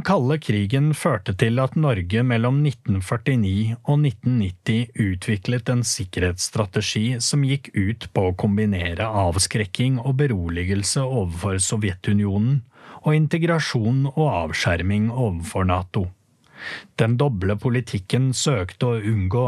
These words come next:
at Sovjet skulle presse eller angripe Norge, samtidig som Norge balanserte mellom å bli integrert i nato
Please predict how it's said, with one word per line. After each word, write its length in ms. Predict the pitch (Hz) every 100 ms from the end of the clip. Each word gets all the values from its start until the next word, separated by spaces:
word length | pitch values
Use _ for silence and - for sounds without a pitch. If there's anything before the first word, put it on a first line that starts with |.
| 104
at 120 | 90
Sovjet 540 | - 110 101 113 117 -
skulle 320 | - 110 98
presse 560 | 117 131 - - 123 107
eller 180 | 98 95
angripe 640 | 113 107 95 110 104 127
Norge, 480 | 135 123 90 110 135 - - -
samtidig 640 | - 170 170 147 110 113 135
som 160 | 151 156
Norge 400 | 147 110 90 107
balanserte 840 | 117 117 131 135 - 95 87 - 113
mellom 380 | 117 110 113 127
å 60 | 107
bli 240 | 90 90
integrert 720 | 95 95 101 92 95 101 -
i 60 | 110
nato 560 | 98 85 80 - 127